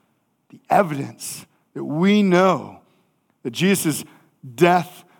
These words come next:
on the cross was satisfactory and accomplished all that you desired is that he rose. And God, I thank you that we have that picture that he rose. We thank you for the sacrament, the ordinance of baptism, that we get to personally just take part and share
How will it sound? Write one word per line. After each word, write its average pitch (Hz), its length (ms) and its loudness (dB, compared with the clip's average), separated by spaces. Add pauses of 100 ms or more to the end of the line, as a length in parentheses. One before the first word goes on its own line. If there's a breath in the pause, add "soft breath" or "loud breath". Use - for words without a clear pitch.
(100)
on 180 220 2
the 175 60 0
cross 170 480 2
was 143 160 -4
satisfactory 185 920 2
and 139 100 -4
accomplished 180 480 0
all 208 240 6
that 190 100 -4
you 185 140 -2
desired 139 400 2 (220 loud breath)
is 127 80 -6
that 127 60 -2
he 117 80 -2
rose. 107 680 -14 (760)
And 127 100 -6
God, 139 100 2
I 135 80 0
thank 175 340 0
you 175 120 -2
that 139 100 0
we 147 140 0
have 147 200 0
that 117 200 -6
picture 175 340 -4
that 127 140 -2
he 131 140 -4
rose. 165 560 0 (200 loud breath)
We 139 100 -4
thank 185 300 0
you 175 100 -2
for - 140 -10
the 117 80 -10
sacrament, 165 520 2
the 123 100 -2
ordinance 170 420 2
of 110 120 -12
baptism, 165 540 2 (240 loud breath)
that 151 120 -2
we 185 420 2 (220 loud breath)
get 170 300 0
to 175 200 4 (320 loud breath)
personally 214 680 2 (240 loud breath)
just 160 300 0 (180 loud breath)
take 175 300 0
part 202 320 2
and 147 100 -10
share 202 560 2